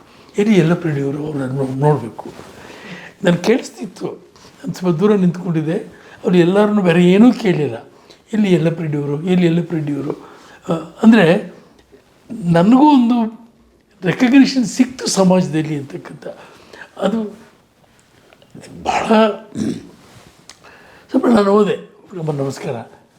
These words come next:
ನಾನು ಯಲ್ಲಪ್ಪ ರೆಡ್ಡಿ" ಅಂತೇಳಿ ನಾನೇ ಇಂಟ್ರೊಡ್ಯೂಸ್ ಮಾಡ್ಕೊಂಡು, "ಓ ನೀವೇನಾ? ನನಗೆ ತುಂಬ ಸಂತೋಷ ಆಯಿತು, ನನ್ನ ಗೆ-, ಕೂಡ ಕರೆಸಿದ್ರಲ್ಲ ಈ ಕಾರ್ಯಕ್ರಮಕ್ಕೆ" ಅಂದ್ಕೊಂಡು. So ಅವ್ರ ಕಾಲಿಗೆ ನಮಸ್ಕಾರ ಮಾಡಿ, "ಅಮ್ಮ ತಾಯಿ,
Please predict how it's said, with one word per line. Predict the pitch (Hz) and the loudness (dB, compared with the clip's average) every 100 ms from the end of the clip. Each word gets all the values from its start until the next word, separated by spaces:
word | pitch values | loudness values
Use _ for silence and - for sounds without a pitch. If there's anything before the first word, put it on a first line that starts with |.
| - | -6
ನಾನು | 147 143 | -4 -4
ಯಲ್ಲಪ್ಪ | 127 - 156 170 | -6 -14 -18 -16
ರೆಡ್ಡಿ" | 147 127 | -18 -16
ಅಂತೇಳಿ | 123 131 147 135 | -18 -18 -12 -4
ನಾನೇ | 143 139 | -2 -2
ಇಂಟ್ರೊಡ್ಯೂಸ್ | 120 160 127 113 - | -6 -12 -12 -14 -18
ಮಾಡ್ಕೊಂಡು, | - - - - - - 180 | -20 -20 -18 -18 -16 -4 0
"ಓ | |
ನೀವೇನಾ? | 160 170 156 139 139 - - - - - 262 | 4 6 4 2 -2 -4 -16 -20 -20 -16 -6
ನನಗೆ | 127 - | -6 -6
ತುಂಬ | 135 | -8
ಸಂತೋಷ | 120 120 120 143 123 131 | -4 -6 -6 -8 -6 -6
ಆಯಿತು, | 117 - - 120 - - - - | -6 -10 -12 -12 -16 -20 -20 -6
ನನ್ನ | 135 175 190 - - _ _ - | 2 4 4 -2 -14 _ _ -10
ಗೆ-, | 147 139 135 | -8 -6 -8
ಕೂಡ | - 151 - 135 | -16 -18 -12 -12
ಕರೆಸಿದ್ರಲ್ಲ | - 135 - 135 113 117 113 - _ - | -8 -10 -8 -12 -10 -10 -10 -14 _ -20
ಈ | |
ಕಾರ್ಯಕ್ರಮಕ್ಕೆ" | - 123 117 117 131 120 - - | -6 -4 -4 -6 -8 -8 -8 -8
ಅಂದ್ಕೊಂಡು. | 117 123 135 127 175 - - - - - - | -8 -8 -8 -8 -8 -14 -20 -20 -20 -20 -2
So | 254 | 2
ಅವ್ರ | 180 | 2
ಕಾಲಿಗೆ | 170 160 143 139 | 0 -2 -2 -4
ನಮಸ್ಕಾರ | 135 127 156 131 | -8 -8 -8 -8
ಮಾಡಿ, | 127 139 123 | -8 -8 -10
"ಅಮ್ಮ | - - - - - 143 | -12 -20 -20 -20 -6 -4
ತಾಯಿ, | - 123 127 | -4 -4 0